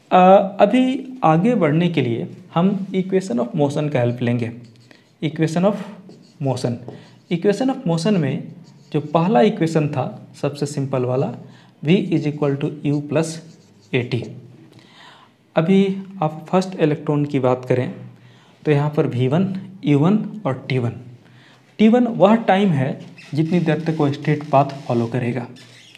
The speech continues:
ओके, उसको relaxation time भी कहते हैं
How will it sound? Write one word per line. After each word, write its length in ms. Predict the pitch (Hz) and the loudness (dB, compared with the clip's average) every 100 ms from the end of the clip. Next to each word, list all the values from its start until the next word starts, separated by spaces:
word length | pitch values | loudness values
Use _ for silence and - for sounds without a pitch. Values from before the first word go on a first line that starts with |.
| 143 | -2
ओके, 200 | 143 117 - - - - - - _ _ _ - - _ _ - | 0 0 -4 -18 -20 -20 -20 -20 _ _ _ -20 -20 _ _ -10
उसको 200 | - 147 | 0 4
relaxation 500 | 143 143 151 151 143 | 4 4 2 0 4
time 220 | 127 127 | 4 4
भी 80 | 127 | 2
कहते 280 | 135 131 | 0 0
हैं 120 | 247 | -2